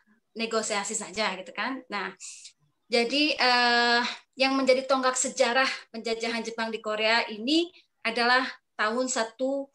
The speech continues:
delapan tujuh enam, yang dalam, eh, sejarah Korea dikenal sebagai berakhirnya masa isolasi Korea. Jadi, yang isolasi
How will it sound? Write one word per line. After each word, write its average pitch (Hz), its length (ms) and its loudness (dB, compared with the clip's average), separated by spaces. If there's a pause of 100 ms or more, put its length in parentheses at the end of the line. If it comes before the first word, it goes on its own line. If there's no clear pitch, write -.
(360)
delapan 233 560 0
tujuh 240 320 -8
enam, 196 320 -8 (400)
yang 247 400 2
dalam, 220 400 -2 (280)
eh, 208 120 -4
sejarah 208 400 -2
Korea 214 380 0
dikenal 226 480 -2
sebagai 247 580 0 (240)
berakhirnya 240 800 -2
masa 220 420 0
isolasi 208 640 -4
Korea. 202 260 -2
Jadi, 226 320 0 (360)
yang 247 260 4
isolasi 247 760 0